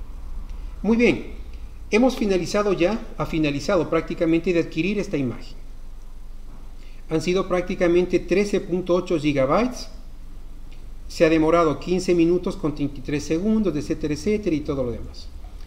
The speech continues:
Al mismo tiempo, aquí se encuentra todo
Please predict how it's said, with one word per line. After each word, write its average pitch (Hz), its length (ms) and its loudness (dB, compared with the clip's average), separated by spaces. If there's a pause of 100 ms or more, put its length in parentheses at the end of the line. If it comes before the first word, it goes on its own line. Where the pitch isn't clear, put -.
(140)
Al 185 140 2
mismo 233 320 4
tiempo, 175 540 2 (420)
aquí 170 280 -2
se 185 120 2
encuentra 165 600 2
todo 220 460 2